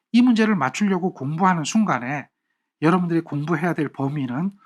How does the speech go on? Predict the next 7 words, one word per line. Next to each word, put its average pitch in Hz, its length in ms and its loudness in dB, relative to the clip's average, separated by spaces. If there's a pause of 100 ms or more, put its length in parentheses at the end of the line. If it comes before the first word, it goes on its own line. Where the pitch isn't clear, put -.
(180)
확 - 420 0
늘어납니다. 139 600 -2 (1300)
공부해야 185 400 2
될 170 120 2
수준이 202 480 2
확 247 280 2
올라갑니다. 151 520 -2